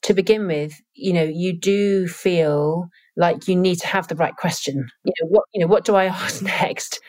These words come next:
And actually, it can feel, I don't know, s-, stressful is probably the wrong word, but overwhelming sometimes of, you know, the need to ask the right question and to have the right,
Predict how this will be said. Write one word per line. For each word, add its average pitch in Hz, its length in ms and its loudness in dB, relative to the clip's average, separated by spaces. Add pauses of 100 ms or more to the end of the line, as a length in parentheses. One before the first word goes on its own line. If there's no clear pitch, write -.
(320)
And 220 120 2
actually, 175 640 -2
it - 100 -2
can 226 120 -4
feel, 202 560 2 (120)
I - 80 -2
don't 466 180 -2
know, - 40 0
s-, - 200 -6
stressful - 480 -4
is 269 60 -2
probably 247 180 2
the 247 60 4
wrong 226 100 2
word, 220 140 6
but - 120 2
overwhelming 226 460 2
sometimes 151 440 -4
of, 170 160 -2
you 196 80 -2
know, 185 120 2
the 180 120 2
need 190 340 2
to - 200 -2
ask 190 240 -2
the 180 60 -4
right 175 240 0
question - 460 -4
and 131 120 -4
to - 60 -10
have 170 200 -2
the 147 80 -4
right, 151 180 0